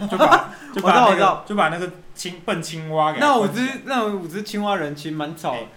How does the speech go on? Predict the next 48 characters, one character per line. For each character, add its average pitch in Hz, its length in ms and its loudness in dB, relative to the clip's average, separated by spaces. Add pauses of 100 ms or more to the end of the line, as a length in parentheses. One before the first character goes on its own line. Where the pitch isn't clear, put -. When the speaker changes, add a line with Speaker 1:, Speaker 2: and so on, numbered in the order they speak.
(140)
Speaker 2:
哎， 285 160 0
天 262 220 -2
天 262 180 -4
在 254 160 0
那 247 100 -2
边 254 200 -2
共 240 240 0
鸣， 170 320 -6
跟 214 220 -2
宇 208 40 -10
宙 185 380 2
传 - 20 -4
讯 - 0 -
号。 - 0 -
Speaker 1:
等 - 0 -
一 - 20 -8 (220)
下， 190 80 -2
你 202 80 -2
们 175 60 -8
不 - 20 -6
要 175 120 0
讲， 147 100 2
这 190 120 0
个 185 80 0
就 185 120 -4
不 170 80 -6
要 160 100 0
讲 139 120 -8
太 139 180 -6
多， 123 220 -12 (120)
因 170 80 -6
为 190 100 0
我 156 60 -2
听 165 180 -8
说 170 140 -4
你 156 60 -8
们 123 120 -10
前 135 220 -10
期 127 240 -10
也 131 60 -6
有 127 100 -6
人 117 140 -12
讲 101 180 -14
过 120 120 -10
历 208 60 -4
史。 247 60 0
Speaker 2:
<laughs> 302 880 0
啊， 208 180 2